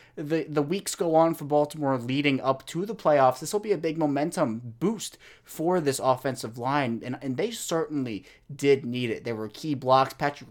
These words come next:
Ricard had a really good game. There were just a lot of instances where I saw the Ravens dominate up front, and that's something that they were missing, and that's something that I was really, really happy to see. So the run game performed really well. And then in terms of pass catchers,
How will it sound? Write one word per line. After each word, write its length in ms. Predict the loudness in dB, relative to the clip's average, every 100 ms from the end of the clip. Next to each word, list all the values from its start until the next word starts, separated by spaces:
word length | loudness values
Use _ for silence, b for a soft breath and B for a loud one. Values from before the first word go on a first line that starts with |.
| -16
Ricard 360 | 0 4 6
had 120 | 4 -2
a 60 |
really 260 | -2 -2 -2
good 240 | -2 -4
game. 520 | -2 0 0 0 -4 -8 -4
There 160 | -2
were 100 | -2
just 200 | -4 -6
a 60 | -6
lot 320 | 6 10 10
of 120 | 8
instances 600 | 0 -4 -4 -4 -4 -6
where 200 | -4 -2
I 180 | 2 2
saw 200 | 2 0
the 80 | 0
Ravens 400 | -4 -8 -8 -8
dominate 520 | -6 -4 -4 -6 -8
up 180 | -10 -14
front, 300 | -10 -8 -8 B B -8
and 160 | 0
that's 180 | 0 0
something 280 | -2 -4 -4
that 160 | -6 -6
they 100 | -6
were 140 | -6
missing, 500 | -4 -4 -2 -4 -4 B B
and 100 | 4
that's 200 | 4 6
something 400 | 2 2 2 2
that 200 | 2 2 B B _ _ -2
I 120 | 0
was 240 | 2 -2
really, 400 | -4 -2 -2 0
really 320 | 0 -2 -2
happy 400 | -4 -6 -6 -8
to 80 | -8
see. 280 | -8 -6 -6
So 140 | -6
the 100 | -8
run 280 | -2 0 0
game 180 | -6 -8
performed 460 | -8 -4 -2 -2 -2
really 220 | 0 0
well. 420 | 4 4 4 0 B -4
And 100 | -2
then 100 | 0
in 100 | 0
terms 280 | -2 -2
of 100 | -4
pass 320 | -2 0 0 0
catchers, 520 | -2 -2 -4 -10